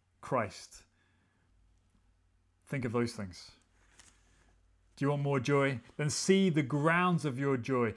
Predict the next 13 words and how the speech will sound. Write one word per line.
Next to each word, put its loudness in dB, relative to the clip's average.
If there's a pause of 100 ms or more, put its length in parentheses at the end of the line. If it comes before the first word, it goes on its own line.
(180)
Look 8
more 4
closely 4
at -2
how 4
God 4
achieves 0 (840)
his 2
decrees, 4
how 2
he 6
actions 4
it -4